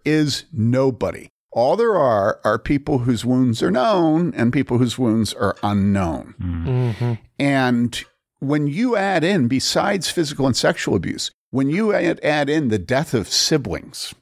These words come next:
Speaker 1: as they grow up, when you add in people that have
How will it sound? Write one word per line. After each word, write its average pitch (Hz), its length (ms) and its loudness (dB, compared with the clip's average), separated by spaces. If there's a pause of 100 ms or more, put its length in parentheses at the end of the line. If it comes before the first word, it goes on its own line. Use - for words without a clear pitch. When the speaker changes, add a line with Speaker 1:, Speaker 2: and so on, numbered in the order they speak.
(240)
Speaker 1:
as 104 220 0
they 104 160 2
grow 104 260 4
up, - 140 -4 (180)
when 135 140 2
you 165 180 4
add 156 180 4
in 147 240 4
people 123 380 0
that 104 220 0
have 120 520 0